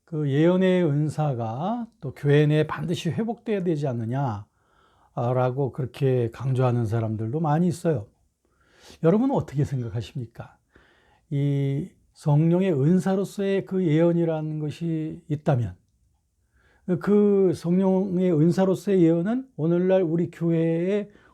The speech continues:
어떤 유익을 줄 수 있을까? 이런 점을 좀 생각을 해보시고요.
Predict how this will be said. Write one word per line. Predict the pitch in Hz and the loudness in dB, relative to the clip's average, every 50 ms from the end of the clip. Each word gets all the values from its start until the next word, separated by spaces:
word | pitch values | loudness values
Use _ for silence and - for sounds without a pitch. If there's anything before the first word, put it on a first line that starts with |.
| _ _ | _ _
어떤 | 160 165 165 - - 190 190 185 180 | -4 -4 -4 -2 -2 0 0 0 0
유익을 | 147 147 170 175 170 180 170 170 | 2 2 2 2 2 2 0 -2
줄 | 170 160 143 | -4 -8 -12
수 | - - 180 180 170 180 208 208 | -12 -8 -6 -6 -6 -6 -6 -8
있을까? | 170 147 - 160 147 - 143 123 127 - - _ _ _ _ _ _ _ _ _ _ | -10 -10 -10 -12 -12 -10 -12 -12 -12 -16 -20 _ _ _ _ _ _ _ _ _ _
이런 | - 165 196 208 190 | -4 -2 0 0 0
점을 | 190 180 185 185 170 | 0 0 0 0 0
좀 | 175 175 | 0 -2
생각을 | 160 - 165 175 170 160 151 151 151 131 | -2 -2 -2 0 2 2 2 2 2 2
해보시고요. | 156 165 165 131 - 131 113 110 123 165 185 131 110 | 2 2 0 0 -2 -4 -4 -4 -2 -2 -2 -4 -6